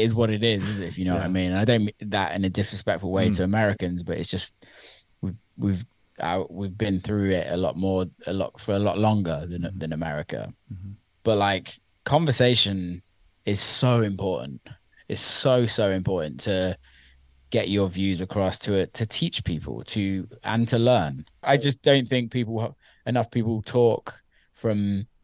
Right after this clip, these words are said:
Speaker 1: opposing views and,
Speaker 2: Mm.
Speaker 1: and kind of debate it out. And, like, I love hearing people's opinions, 'cause then it allows me to, like, question my own beliefs and my own actions and everything like that.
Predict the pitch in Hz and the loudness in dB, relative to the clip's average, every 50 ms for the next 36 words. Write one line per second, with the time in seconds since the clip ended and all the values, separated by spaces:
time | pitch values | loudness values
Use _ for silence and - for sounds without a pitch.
0 | _ _ _ - - - - 113 107 104 92 95 90 87 107 107 101 87 78 78 | _ _ _ -10 -6 -2 0 2 2 2 2 0 -2 0 0 0 0 0 -2 -4
1 | 82 - 85 87 87 87 90 87 113 107 101 98 95 92 98 - 92 90 90 85 | -6 -6 -6 -4 -4 -4 -4 -4 -4 -4 -4 -2 -4 -4 -4 -2 -2 -2 -2 -4
2 | - - _ _ - - - - 98 92 - _ - 113 110 107 101 80 82 90 | -6 -8 _ _ -20 -10 -4 -4 -4 -4 -6 _ 0 2 2 2 2 0 0 0
3 | 71 76 98 104 104 92 73 80 92 90 87 87 87 85 82 - - - - - | 0 0 2 2 2 2 0 0 -2 -2 -2 -2 -2 -4 -4 -6 -8 -14 -18 -18
4 | _ _ _ _ _ _ _ _ _ _ - - 92 110 127 131 135 139 117 107 | _ _ _ _ _ _ _ _ _ _ -6 -2 2 4 4 4 4 4 4 4
5 | 104 98 92 101 98 82 82 85 92 85 - 98 92 90 85 85 95 - 110 104 | 4 2 0 -2 -4 -4 -6 -8 -8 -6 -4 -2 -2 0 -2 -2 -2 -2 -2 2
6 | 107 117 120 117 113 107 95 104 110 110 110 110 110 - 107 104 98 90 110 104 | 2 2 2 2 2 0 0 -2 0 0 0 0 0 0 -2 -2 -2 -2 -2 -2
7 | 101 95 92 - - - 120 104 - - - 101 95 92 95 95 98 101 104 104 | 0 0 -2 -2 -2 0 0 2 0 0 0 0 0 2 2 2 2 2 2 2
8 | 101 98 98 95 101 - _ _ _ - 98 98 98 95 87 87 - - - - | 2 0 0 -2 -4 -6 _ _ _ -6 -4 -2 0 0 -2 -2 -4 -4 -4 -4
9 | - - 95 92 90 90 92 95 95 95 92 90 90 90 - _ _ - 95 95 | -4 -4 -2 -2 0 0 0 0 0 -2 -2 -4 -4 -6 -8 _ _ -4 -4 -4
10 | - - - - 90 87 87 87 85 87 85 85 87 87 80 - - 87 82 82 | -2 -4 -2 -2 -2 -2 -2 -4 -4 -4 -4 -4 -4 -4 -4 -4 -6 -6 -6 -4
11 | 87 87 82 76 76 78 85 82 78 | -6 -4 -4 -2 -2 -2 -2 -4 -4